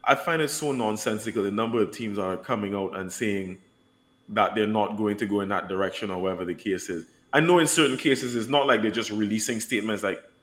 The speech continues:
I think only one or two franchises actually did that. I know in, in, in a lot of cases, it's, like, people being asked, like, head coaches and G Ms being asked,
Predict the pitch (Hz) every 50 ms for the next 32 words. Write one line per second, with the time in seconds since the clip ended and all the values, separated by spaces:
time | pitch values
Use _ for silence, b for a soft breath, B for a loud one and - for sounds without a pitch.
0 | - - - - 190 180 185 180 170 147 131 131 135 135 127 123 127 - 135 123
1 | - - 120 113 107 117 113 107 110 110 107 101 98 - - 104 90 92 95 92
2 | 90 90 90 - - - - _ _ _ _ _ _ - 131 151 175 185 175 165
3 | 156 - - 151 147 143 127 160 180 190 214 202 175 151 - 160 156 147 156 135
4 | 135 120 110 120 107 - - - 160 117 139 131 117 110 113 110 107 107 123 117
5 | 113 104 - - - 110 95 92 - - _ _ _ _ _ _ _ _ - -
6 | 135 120 95 - - 135 120 117 - 117 107 113 107 101 98 95 110 113 110 110
7 | 104 101 90 95 113 107 104 107 110 110 107 101 -